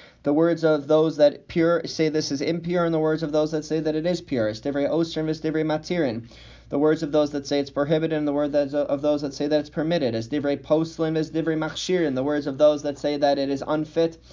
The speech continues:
and the words that, of those that say that it is fit, that it is kosher. And as you process all of this,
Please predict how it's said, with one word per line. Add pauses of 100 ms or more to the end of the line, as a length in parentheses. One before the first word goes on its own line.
(320)
and
the
words
that,
of
those
that
say
that
it
is
fit,
that
it
is
kosher. (1040)
And (260)
as
you
process
all
of
this,